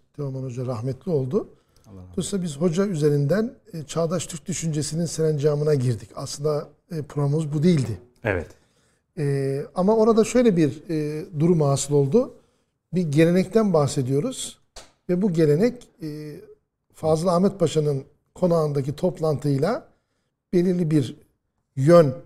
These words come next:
Speaker 1: kazandı ve süreç içerisinde değişerek, başkalaşarak ortaya yeni bir manzara çıktı ve bu manzarayla insanlar farklı ilişki kurdular. Geçen hafta o beş ilişkiyi
Speaker 2: Anlatmıştık.
Speaker 1: anlattık.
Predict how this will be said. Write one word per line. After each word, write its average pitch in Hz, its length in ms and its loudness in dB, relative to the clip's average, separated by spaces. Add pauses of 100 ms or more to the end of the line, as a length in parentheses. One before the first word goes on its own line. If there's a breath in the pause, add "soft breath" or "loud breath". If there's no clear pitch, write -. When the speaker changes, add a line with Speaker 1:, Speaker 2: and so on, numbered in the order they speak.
(140)
Speaker 1:
kazandı 135 640 -2
ve 202 280 -4
süreç - 340 -2
içerisinde 156 640 -4
değişerek, 156 480 -2
başkalaşarak 139 720 -6 (640)
ortaya 160 380 4
yeni 156 280 2
bir 160 80 4
manzara 139 420 2
çıktı 196 360 0
ve 180 120 2
bu 208 100 2
manzarayla 165 640 4
insanlar 185 560 0
farklı 170 380 -6
ilişki 185 320 -4
kurdular. 147 360 -2
Geçen 165 260 -2
hafta 147 240 -2
o 156 100 -2
beş 175 180 2
ilişkiyi 156 640 0 (260)
Speaker 2:
Anlatmıştık. 90 500 -14
Speaker 1:
anlattık. 147 600 -2